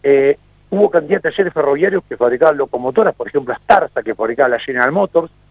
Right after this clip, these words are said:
en el país con el ochenta y cinco por ciento de, de, de mano de obra argentina y de, y de elementos argentinos. Cerró, cerraron los talleres de Buriasco en la provincia de Santa Fe, cerró los talleres de Carcarañá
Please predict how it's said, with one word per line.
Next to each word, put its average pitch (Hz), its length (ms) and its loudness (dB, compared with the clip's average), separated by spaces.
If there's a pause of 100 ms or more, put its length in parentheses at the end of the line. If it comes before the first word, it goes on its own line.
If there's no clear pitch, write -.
(460)
en 117 140 -4
el 117 100 -6
país 160 260 2
con 127 120 -6
el 120 120 -4
ochenta 117 280 -4
y 107 40 -18
cinco - 280 -2
por 117 140 -6
ciento 135 300 0
de, 113 160 0 (320)
de, 107 220 -6
de 104 180 -4
mano 151 200 -2
de 131 60 4
obra 139 160 6
argentina 139 480 -6
y 123 40 -6
de, 113 140 -4 (120)
y 107 120 -14
de 113 180 -6 (100)
elementos 214 540 -4
argentinos. 113 440 -6 (460)
Cerró, 185 480 0 (360)
cerraron 196 360 4
los 160 140 -2
talleres 156 580 0
de 110 120 -4
Buriasco 127 720 0
en 110 60 -8
la 107 100 0
provincia 117 380 -4
de - 40 -14
Santa 107 300 -4
Fe, 220 320 0 (400)
cerró 143 260 2
los 147 160 -2
talleres 131 300 -4
de 123 40 0
Carcarañá 160 880 0